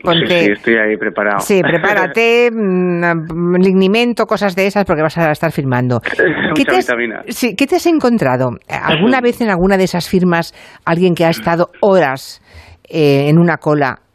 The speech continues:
Speaker 1: después de estar horas en un tren? Porque hay gente que es capaz de hacer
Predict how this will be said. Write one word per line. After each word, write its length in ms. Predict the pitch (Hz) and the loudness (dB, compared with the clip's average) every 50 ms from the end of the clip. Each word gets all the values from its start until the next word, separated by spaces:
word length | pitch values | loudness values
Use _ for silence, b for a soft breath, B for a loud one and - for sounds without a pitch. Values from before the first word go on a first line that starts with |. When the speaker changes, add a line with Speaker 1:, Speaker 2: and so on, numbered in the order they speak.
| _ _ | _ _
Speaker 1:
después 420 | 170 165 180 175 - - 196 185 185 | -2 -2 -2 -2 0 -2 -2 0 2
de 100 | 196 175 | 2 0
estar 360 | 165 - - 190 180 - - - | 0 -2 -4 -4 -4 -4 -4 -2
horas 360 | - 214 233 233 196 175 - 196 | 0 2 2 2 0 0 0 0
en 100 | 180 190 | 2 4
un 100 | 208 196 | 2 2
tren? 240 | 208 202 240 247 | 2 2 0 0
Porque 180 | 202 175 147 160 | 0 0 0 0
hay 60 | 160 | 0
gente 360 | - 226 233 220 - 285 302 - B B B B B - | 2 0 0 0 0 -2 -4 -4 B B B B B -4
que 80 | - | -4
es 60 | 147 - | -2 -2
capaz 240 | 165 143 - 190 202 | -2 -2 -2 -2 0
de 80 | 175 | 0
hacer 240 | 131 - - 202 202 | -2 -2 -2 -4 -4